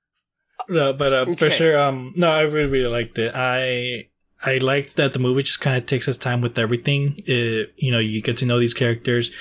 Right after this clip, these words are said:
Speaker 1: You, they're bad people, but, like, you still, you like them. And I think that's what, that's what it took its time on in the beginning. Afterwards, you kinda see the whole spiraling out of control of the main character with, uh, Barry Keoghan's character.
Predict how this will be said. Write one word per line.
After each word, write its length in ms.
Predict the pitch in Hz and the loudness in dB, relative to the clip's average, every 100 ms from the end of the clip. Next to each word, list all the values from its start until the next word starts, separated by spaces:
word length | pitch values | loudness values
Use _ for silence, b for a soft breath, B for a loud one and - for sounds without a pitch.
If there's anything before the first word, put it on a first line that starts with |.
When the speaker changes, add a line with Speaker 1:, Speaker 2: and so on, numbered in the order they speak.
| B B B B | B B B B
Speaker 1:
You, 380 | - 123 123 120 | 0 4 4 4
they're 300 | 143 165 - _ _ _ _ - | 2 0 -2 _ _ _ _ 0
bad 380 | 196 196 185 | 4 2 2
people, 360 | - 196 - 139 | 2 2 4 2
but, 180 | 127 120 | 4 2
like, 380 | 127 123 117 - | 2 0 -2 -8
you 220 | 170 147 | 0 2
still, 540 | 131 - 143 131 123 - | 2 2 4 4 2 0
you 140 | 170 139 | 0 2
like 320 | 123 120 - | 2 -2 -2
them. 240 | 101 104 - | -4 -4 -6
And 160 | 156 117 | -4 -2
I 60 | |
think 160 | 110 113 | -2 -2
that's 380 | 110 - - - _ _ | -4 -4 -8 -10 _ _
what, 260 | 156 131 - | -4 -2 0
that's 400 | 135 - - - | -2 -2 -8 -2
what 240 | 131 120 | 0 2
it 100 | 120 | 0
took 140 | 143 127 | -2 -2
its 140 | - | -2
time 220 | - 120 | 0 0
on 120 | 117 113 | 0 0
in 60 | |
the 80 | 110 | -2
beginning. 460 | 110 107 110 107 110 B B B - | -2 -2 -4 -4 -6 B B B -4
Afterwards, 680 | 127 - 120 117 113 113 | -2 0 2 4 2 0
you 80 | 123 | -2
kinda 240 | 117 113 | 0 0
see 220 | 107 - 117 | 0 0 0
the 100 | 107 | 0
whole 160 | 113 | -2
spiraling 840 | 101 - - - 120 117 113 113 110 | -2 -2 -2 0 0 2 2 0 -2
out 100 | 110 | -2
of 60 | |
control 380 | 104 117 117 113 | -2 0 2 2
of 60 | 110 | 2
the 60 | |
main 220 | 113 110 110 | 0 0 0
character 400 | 113 104 110 104 | -2 -2 -2 -4
with, 180 | 98 | -6
uh, 100 | 113 | -6
Barry 240 | 110 117 110 | -4 -2 -2
Keoghan's 420 | - 113 110 117 | -2 -2 -2 -2
character. 420 | - 120 - 151 | -4 -4 0 -2